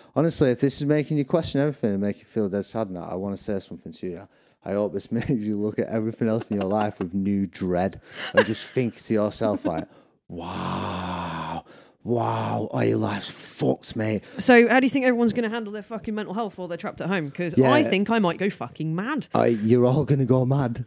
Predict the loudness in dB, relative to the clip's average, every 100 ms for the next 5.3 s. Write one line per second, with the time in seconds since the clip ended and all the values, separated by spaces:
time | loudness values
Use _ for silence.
0 | 4 8 10 10 8 6 2 0 -4 -6
1 | -10 4 6 6 0 2 6 6 4 6
2 | 6 8 6 6 4 2 2 4 4 4
3 | 4 4 4 2 -2 -4 -4 -2 -2 -2
4 | -2 -4 -6 -8 -2 4 6 6 6 6
5 | 8 8 8